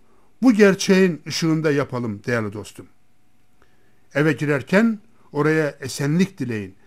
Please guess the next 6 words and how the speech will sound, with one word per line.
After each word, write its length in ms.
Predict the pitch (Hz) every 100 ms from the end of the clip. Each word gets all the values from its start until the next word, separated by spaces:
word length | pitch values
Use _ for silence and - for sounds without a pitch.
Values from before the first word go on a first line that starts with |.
| - -
Eğer 300 | 139 170 160 -
o 240 | 175 175 -
ev 240 | 185 226
saygı 640 | 127 - - 151 143 240 254
değer 280 | 214 190
ise 360 | 156 - 226 240